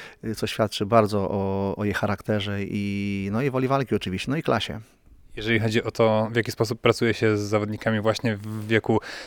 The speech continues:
Speaker 2: siedemnastu, osiemnastu lat, zawodnikami, zawodniczkami, czy trzeba o nich trochę powalczyć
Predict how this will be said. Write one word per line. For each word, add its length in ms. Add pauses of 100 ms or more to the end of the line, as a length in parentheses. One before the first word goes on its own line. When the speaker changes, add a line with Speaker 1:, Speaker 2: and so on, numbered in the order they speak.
Speaker 2:
siedemnastu, 680
osiemnastu 500
lat, 140
zawodnikami, 460
zawodniczkami, 640 (760)
czy 540 (260)
trzeba 240
o 40
nich 120
trochę 220
powalczyć 580